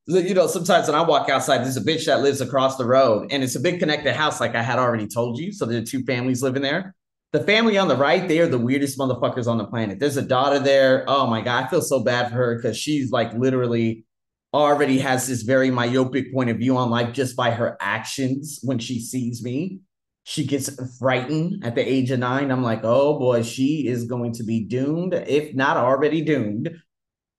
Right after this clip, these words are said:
Her mother, total bitch. The father, the weirdest guy in the world, never says anything, just stay away from these folks. So the thing is, I don't wanna always come out and look and say, "Oh, there she is."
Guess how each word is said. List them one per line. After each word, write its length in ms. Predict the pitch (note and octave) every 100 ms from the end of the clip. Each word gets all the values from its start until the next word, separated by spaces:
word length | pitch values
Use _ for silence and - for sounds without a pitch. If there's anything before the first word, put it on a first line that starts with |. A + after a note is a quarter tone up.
| -
Her 100 | B2+
mother, 520 | C3 D#3+ F#3+ A3+ A3 -
total 300 | A#2+ A#2+ B2+
bitch. 520 | B2 G#2+ - - - _ _ _ -
The 120 | A#2
father, 480 | D#3 D#3+ G3 A3+ A#3
the 100 | A2+
weirdest 480 | A2 C3 D3 D3+ D#3
guy 160 | D#3
in 80 | D3+
the 60 | C#3
world, 280 | C#3+ C#3+
never 220 | B2+ C3 C#3
says 380 | - C#3 B2+
anything, 420 | C#3 C3 A2+ C3 A#2+
just 240 | A#2 -
stay 180 | - B2+
away 280 | B2 A#2+ A2+
from 140 | A#2
these 160 | G2+ G2
folks. 240 | G2+ -
So 420 | F#3 G3+ - - _ _ -
the 80 | D3+
thing 220 | A#3+ A3
is, 480 | C4+ G#3 - - _ _ _ -
I 80 | C4+
don't 140 | D4
wanna 160 | C#4 G3+
always 280 | A#3 A3+
come 200 | - A#3
out 340 | A#3 C#4+ - - - _ _ _ _ _ -
and 200 | F3+ E3
look 240 | A#3+ - G3
and 100 | -
say, 240 | F3 -
"Oh, 240 | F#3+ D#3 -
there 180 | E3 E3+
she 240 | E3 B2
is." 380 | A#2+ - -